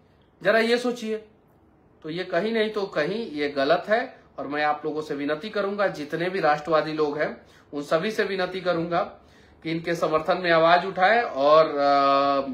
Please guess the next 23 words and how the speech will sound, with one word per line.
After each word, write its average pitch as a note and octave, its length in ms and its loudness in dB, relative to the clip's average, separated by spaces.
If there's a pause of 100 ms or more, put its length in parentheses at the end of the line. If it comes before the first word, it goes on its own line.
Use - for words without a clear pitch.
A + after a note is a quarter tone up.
(500)
इनके E3+ 240 0
लिए F#3 180 2
वीडियो E3+ 300 0
बनाएं। F#3+ 320 4
और E3+ 220 2
मनीष E3+ 380 -2
कश्यप G3+ 460 -4
बहुत E3 420 -6
जल्द F3+ 220 4
जो E3+ 260 -2
है, E3 400 2 (500)
आ, C#3 680 6 (1000)
हजारीबाग D#3+ 920 4 (540)
आएगा, F#3 500 4
मैं C#3 220 0
आऊंगा F#3 340 4
हजारीबाग F#3 680 4 (400)
और D#3 180 4
इनके F3+ 280 -2
लिए F#3+ 220 2
मैं F3+ 420 2
आवाज C#3+ 320 6
उठाऊंगा। A#2 540 -8